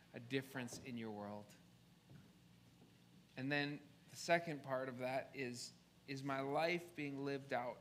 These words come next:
in such a way that other people see the light of Christ in my life? Or have I hidden it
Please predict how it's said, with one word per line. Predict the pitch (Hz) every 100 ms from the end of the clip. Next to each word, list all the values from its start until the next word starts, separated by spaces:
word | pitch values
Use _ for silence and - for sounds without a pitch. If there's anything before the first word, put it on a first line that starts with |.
| -
in | 123
such | - 117 -
a |
way | 113 113 110
that | 110 -
other | 117 117
people | 117 117 - 107 107 - - - - -
see | - - - 131 110 104
the | 107
light | 107 107
of | 101
Christ | 117 107 107 107
in |
my | 104
life? | 101 98 98 101 - - - - - - - - - -
Or | 104
have | 117 110
I | 110
hidden | 107 - 143 123 101
it | 92 -